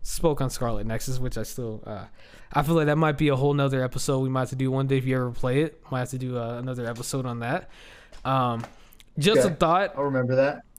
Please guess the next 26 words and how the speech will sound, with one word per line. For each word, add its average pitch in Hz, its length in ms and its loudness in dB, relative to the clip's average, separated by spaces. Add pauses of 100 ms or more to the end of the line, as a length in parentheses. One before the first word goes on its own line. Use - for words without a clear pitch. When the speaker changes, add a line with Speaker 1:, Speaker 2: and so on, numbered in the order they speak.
(120)
Speaker 1:
Just 156 240 2
a 151 60 2
Thought 151 340 2
is 147 140 0
one 147 160 2
of 147 80 0
those 139 180 0
things 143 340 0
where, 131 440 0 (440)
um, 123 640 -2 (500)
I 147 100 4
guess 160 220 2
I 147 80 2
could 135 100 0
speak 143 240 -2
on 139 140 4
it 131 60 0
briefly 127 440 -2
at 135 80 -2
the 127 80 -4
end 131 140 -2
of 127 40 -2
this 123 140 -6
podcast 123 500 -4
right 120 140 -4
now. 127 360 -4